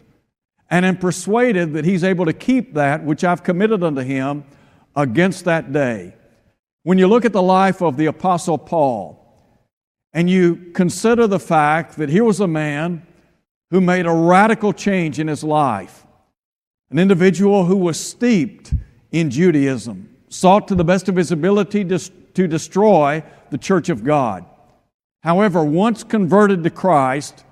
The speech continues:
became a tremendous proclaimer of the gospel. So today I want to think for just a moment or two about the importance of learning to trust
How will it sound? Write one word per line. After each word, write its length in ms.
became 640
a 60
tremendous 800
proclaimer 920
of 140
the 80
gospel. 580
So 180
today 280
I 60
want 160
to 40
think 240
for 400
just 240
a 20
moment 240
or 60
two 220
about 320
the 80
importance 500
of 140
learning 480
to 100
trust 800